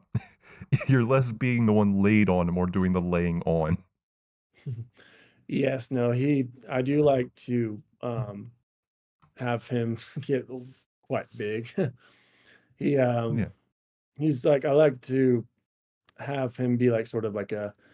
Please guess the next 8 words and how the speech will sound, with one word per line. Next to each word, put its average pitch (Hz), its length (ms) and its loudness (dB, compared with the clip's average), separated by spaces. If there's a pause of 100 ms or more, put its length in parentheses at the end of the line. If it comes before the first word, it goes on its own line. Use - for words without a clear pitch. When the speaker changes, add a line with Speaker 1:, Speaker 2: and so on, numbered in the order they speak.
(440)
Speaker 2:
teasing, 123 1000 0 (640)
you 131 80 -6
know, 104 320 -4 (400)
"Everyone, 120 400 -2
let's 117 140 -4
all 117 160 0
have 113 220 -4
fun" 110 520 -6